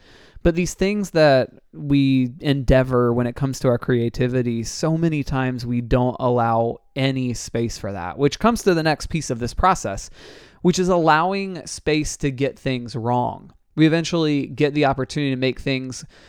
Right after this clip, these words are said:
with greater excellence because we've worked out the hiccups along the way. Like, we get to, we get closer to success because we've messed up. And then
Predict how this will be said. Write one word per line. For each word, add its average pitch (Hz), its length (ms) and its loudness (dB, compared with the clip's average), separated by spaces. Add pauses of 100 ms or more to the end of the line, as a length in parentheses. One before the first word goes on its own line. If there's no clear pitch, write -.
(160)
with 147 180 0
greater 147 360 4
excellence 143 520 -4
because 143 320 -2
we've 139 200 -4
worked 147 400 0
out 143 320 -2
the 131 120 2
hiccups 117 640 -2
along 123 300 -2
the 117 80 -4
way. 120 340 2
Like, 120 180 -2
we 185 160 2
get 151 420 2
to, 143 480 2 (220)
we 208 100 2
get 226 160 0
closer 165 500 2
to - 160 -6
success - 760 -2
because 165 880 0
we've 135 240 0
messed 139 560 -4
up. - 320 4 (460)
And 151 160 2
then 151 380 0